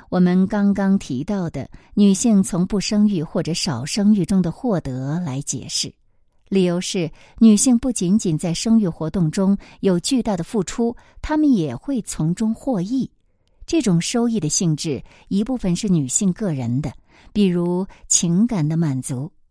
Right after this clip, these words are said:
而另一部分就是她和自己的丈夫共同获得的，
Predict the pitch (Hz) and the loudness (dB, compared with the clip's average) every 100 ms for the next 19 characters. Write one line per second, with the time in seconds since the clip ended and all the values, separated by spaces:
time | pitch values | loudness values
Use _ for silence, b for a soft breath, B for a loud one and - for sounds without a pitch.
0 | _ _ 190 226 302 262 196 170 156 147 | _ _ -2 0 2 2 2 -2 -4 -6
1 | b b b 262 240 220 - 269 247 - | b b b -2 -2 -4 -6 -6 -6 -6
2 | 254 180 185 285 254 202 185 180 240 180 | -4 -2 -2 0 2 2 0 -2 0 0
3 | 165 170 - 170 139 131 139 | -2 -6 -4 -6 -6 -8 -8